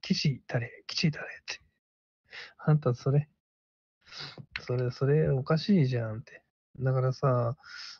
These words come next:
三番と八番、いや、いや、待って、一番と八番って、あんた普通にさ、もうどこが狼かわかんねえからさ、適当に言っとるだけじゃん。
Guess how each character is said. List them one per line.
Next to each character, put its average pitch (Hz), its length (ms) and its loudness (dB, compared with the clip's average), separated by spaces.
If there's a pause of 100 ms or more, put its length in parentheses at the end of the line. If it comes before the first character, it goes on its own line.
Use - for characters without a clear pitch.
(160)
三 185 240 4
番 196 180 6
と 185 80 -2
八 170 220 0
番、 147 180 4
い 151 60 0
や、 160 180 4 (180)
い - 60 -2
や、 170 80 4
待 165 120 2
っ - 120 -6
て、 - 0 -
一 156 220 -4
番 185 180 4
と 165 100 0
八 147 200 0
番 147 100 4
っ 151 40 -4
て、 135 200 -4 (480)
あ 175 100 0
ん 196 60 2
た 131 280 2
普 - 100 -8
通 - 180 2
に 190 140 6
さ、 139 520 4
も 131 120 0
う 131 40 -2
ど 147 120 2
こ 151 140 -4
が 180 80 4
狼 190 280 4
か 151 120 0
わ 127 60 2
か - 140 -2
ん 160 100 6
ね 147 100 6
え - 20 2
か 131 100 0
ら 123 140 0
さ、 123 380 -2
適 - 180 -20
当 175 100 2
に 156 60 4
言 135 100 2
っ - 20 -14
と - 120 -4
る 151 80 0
だ 131 120 -6
け 170 120 -6
じ 170 120 0
ゃ 127 60 0
ん。 110 180 -10